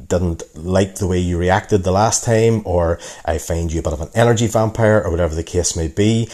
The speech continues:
or I find you highly ungrateful, or I find you somebody that, uh, doesn't want to be motivated, or I find you full of self-pity,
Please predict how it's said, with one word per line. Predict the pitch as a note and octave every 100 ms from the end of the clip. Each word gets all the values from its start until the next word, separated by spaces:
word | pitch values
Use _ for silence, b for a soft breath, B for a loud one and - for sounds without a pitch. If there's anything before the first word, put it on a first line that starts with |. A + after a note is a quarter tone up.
| B -
or | D2+
I |
find | - E2 D#2
you | E2 E2 E2
highly | F2+ E2+ D#2
ungrateful, | C#2 - A#2 - - A#2 A2
or | E2+ D#2
I | D#2+
find | E2 - F2 E2
you | E2
somebody | - F2 F2 E2
that, | E2 D#2 - B B -
uh, | D2+ D2
doesn't | D2+ G2+ F#2
want | E2 F#2
to | D#2+
be | D2+
motivated, | D2+ G#2+ B2 A#2+ A#2+ A#2 F#2+
or | D#2+
I | D2
find | - E2+ E2
you | E2+ D#2+
full | - D#2
of | D2
self-pity, | - C#2+ - C3 C3+ B2